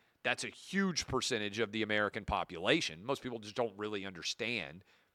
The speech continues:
how debt works or how it works as a percentage of income. But why aren't we holding these schools accountable? Why are we allowing schools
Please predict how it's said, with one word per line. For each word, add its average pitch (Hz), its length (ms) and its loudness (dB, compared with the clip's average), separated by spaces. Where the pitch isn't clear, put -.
how 123 300 8
debt 110 360 6
works 123 720 8
or 127 200 2
how 120 280 4
it 117 160 2
works 117 340 0
as 107 200 0
a 107 40 -4
percentage 104 560 0
of 87 120 -6
income. 127 500 -4
But 196 160 10
why 220 200 10
aren't 339 140 10
we 320 100 8
holding 254 340 8
these 202 180 0
schools 233 480 2
accountable? 85 520 -2
Why 190 260 10
are 311 100 10
we 294 160 6
allowing 208 540 8
schools 165 800 6